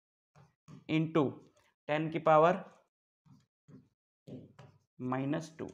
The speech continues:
वोल्ट। ठीक है, so पच्चीस इंटू बारह कितना होता है, पच्चीस इंटू बारह होता है थ्री हंड्रेड, है ना, तो पच्चीस इंटू बारह ये हो जाएगा तीन सौ,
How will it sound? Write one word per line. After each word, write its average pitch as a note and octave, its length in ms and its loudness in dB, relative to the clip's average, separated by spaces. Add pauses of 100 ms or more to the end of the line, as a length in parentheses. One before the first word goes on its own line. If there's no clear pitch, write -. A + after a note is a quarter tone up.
(380)
वोल्ट। - 420 -16 (300)
ठीक C#3 140 -8
है, D#3+ 100 -2 (580)
so E3 60 8 (1200)
पच्चीस E3 440 4
इंटू F3 260 0
बारह D#3+ 300 10
कितना E3 320 4
होता D3+ 280 4
है, D#3+ 180 0 (920)
पच्चीस E3 400 -2
इंटू E3 320 -4
बारह D#3 280 4
होता D3+ 260 -2
है D#3 120 -2
थ्री D3+ 200 -6
हंड्रेड, D3+ 460 -6
है D3+ 100 -6
ना, D#3+ 120 -2 (840)
तो C#3+ 60 -8
पच्चीस D3+ 340 -2
इंटू D#3+ 220 -2
बारह D#3+ 200 8
ये D#3+ 120 6
हो D#3+ 140 4
जाएगा D#3 320 6
तीन C#3+ 300 2
सौ, E3 160 2